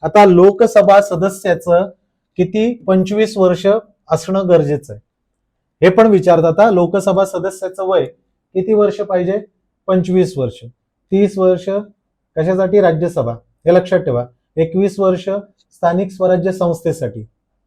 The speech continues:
आणि अठरा वर्ष लोकसभा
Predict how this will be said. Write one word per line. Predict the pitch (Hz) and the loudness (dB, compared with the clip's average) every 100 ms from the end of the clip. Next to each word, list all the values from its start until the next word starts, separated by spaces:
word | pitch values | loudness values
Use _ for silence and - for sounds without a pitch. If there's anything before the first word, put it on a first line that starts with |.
| _ _ - | _ _ -6
आणि | 156 | -2
अठरा | 156 160 185 | 0 2 2
वर्ष | 190 185 196 214 214 _ _ _ 156 | 2 0 0 -2 -4 _ _ _ 0
लोकसभा | 170 170 196 185 185 | 0 2 -2 0 2